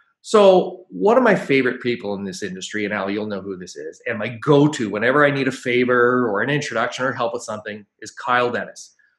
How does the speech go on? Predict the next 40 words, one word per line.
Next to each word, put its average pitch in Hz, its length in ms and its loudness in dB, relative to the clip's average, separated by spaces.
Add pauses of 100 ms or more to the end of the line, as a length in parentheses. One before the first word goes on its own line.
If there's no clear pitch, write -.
So - 160 -8
Kyle 170 260 4
Dennis, 156 300 4
I 147 140 0
know 143 140 2
you 147 160 6
listen 131 200 0
to 131 60 -2
the 127 80 -2
show. 120 500 -2 (100)
You're 135 280 0
the 131 100 0
best. - 500 -6
So 101 440 -8
keep 127 200 -8
doing 120 200 -4
what 104 120 -8
you're 104 120 -10
doing. 101 240 -8 (1040)
And 147 460 2
when 165 100 2
I 160 80 2
found 233 320 2
out 196 140 0
about 123 320 0
Canada 127 340 -6
Life 110 380 -4
introducing 107 540 -12
group 113 320 -12 (100)
R 123 280 0
E 113 160 -8
S 95 200 -10
Ps, 160 720 -12 (320)
Kyle's 110 320 -6
the 110 80 -10
first - 240 -14
person 98 240 -12
I 117 60 -8
went 240 220 -4
to. - 140 -14